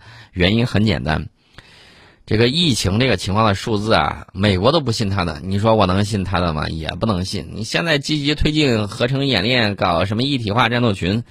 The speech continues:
先把疫情控制住。我担心的是，就你们这么养蛊的这种情况，到今年冬天你们会怎么样？我真不知道。也，也就是你们说的，到明年年初要成立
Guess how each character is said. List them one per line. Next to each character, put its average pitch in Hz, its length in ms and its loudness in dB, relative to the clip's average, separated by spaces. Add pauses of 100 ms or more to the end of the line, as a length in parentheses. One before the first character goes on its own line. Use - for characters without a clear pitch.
(520)
先 143 260 -2
把 120 120 0
疫 127 120 0
情 104 220 0
控 110 200 -2
制 107 80 2
住。 110 200 0 (100)
我 98 240 2
担 127 220 2
心 160 160 0
的 139 100 2
是， 107 160 -2
就 147 200 2
你 90 120 2
们 104 140 2
这 147 80 2
么 104 240 0
养 92 280 -2
蛊 90 140 -8
的 - 80 -8
这 113 140 -2
种 85 320 -4
情 85 240 -4
况， 143 240 0 (360)
到 117 220 2
今 147 220 -2
年 110 220 2
冬 190 220 2
天 123 260 0
你 92 100 0
们 90 160 0
会 151 140 4
怎 87 140 -4
么 78 60 -8
样？ 98 240 0
我 78 140 -6
真 165 240 0
不 95 80 0
知 85 100 -2
道。 - 220 -4 (560)
也， 147 360 2
也 110 240 2
就 131 100 2
是 143 100 2
你 92 100 0
们 98 100 0
说 127 160 2
的， 101 140 2
到 110 180 2
明 101 220 2
年 123 180 0
年 101 220 0
初 - 180 -4
要 92 320 4
成 98 240 -6
立 98 420 0